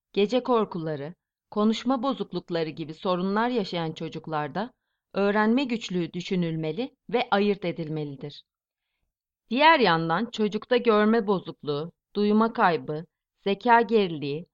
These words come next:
duygusal zorluklar, çevresel faktörler ve kültür farklılıklarından kaynaklanan sorunlar söz konusu ise öğrenme güçlüğü olmayabilir. Ö Ö G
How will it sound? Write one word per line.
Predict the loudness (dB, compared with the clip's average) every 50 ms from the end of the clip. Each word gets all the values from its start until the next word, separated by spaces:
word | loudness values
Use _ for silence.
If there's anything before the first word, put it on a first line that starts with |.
| _ _ _ _ _ -4
duygusal | -2 -2 -2 -2 0 4 4 6 6 4
zorluklar, | 4 2 2 2 2 -2 -4 -8 -8 -10 -8 -8 -10 -14 -18 _ _ _ _ _ _ -6
çevresel | 0 2 2 2 2 0 -2 0 0 0 0 0 -2
faktörler | -2 -2 -2 -2 -4 -4 -4 -2 -2 -2 -4 -4 -6 -6
ve | -10 -14 _ _
kültür | -6 -4 -4 -4 -4 -8 -10 -8 -4
farklılıklarından | 0 0 0 0 0 -2 -4 -2 -2 -2 -2 -2 0 0 0 0 0 0 0 -2
kaynaklanan | -2 -2 -2 0 0 -2 -4 -6 -6 -6 -4 -4 -4 -4 -6
sorunlar | -6 -4 -4 -2 -2 -2 -2 0 -2 -2 -4
söz | -4 -4 -4 -4 -4 -2
konusu | -4 -2 -2 -2 -4 -6 -8 -10
ise | -10 -10 -10 -8 -6 -8 -8 -8 _ _ _ _ _ _ -4
öğrenme | 0 2 2 4 4 4 4 4 2 2
güçlüğü | 0 -4 -6 -6 -4 -2 -2 0
olmayabilir. | 0 2 2 2 2 0 0 -2 -2 -4 -4 -6 -6 -8 -12 -14 -18 _ _ _ _ _ _ _ _ _ _ _ _ _ _ _ _ _ _ _ _ _ _ _ _ _ 2
Ö | 4 4 4 4 4
Ö | 6 6 6
G | 4 4 0 0 -2 -2